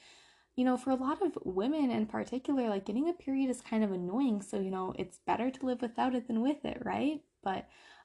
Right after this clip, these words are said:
um, as I think you'll learn from this episode, that it's really important to have your hormonal health in check, and your period is a sign if you're pretty much healthy or not, if your body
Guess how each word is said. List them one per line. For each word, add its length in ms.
um, 500
as 180
I 120
think 260
you'll 100
learn 220
from 180
this 240
episode, 580
that 180
it's 200
really 200
important 460
to 80
have 280
your 420
hormonal 460
health 280
in 240
check, 400
and 280
your 260
period 600
is 240
a 140
sign 720
if 260
you're 220
pretty 260
much 200
healthy 400
or 80
not, 300
if 260
your 120
body 480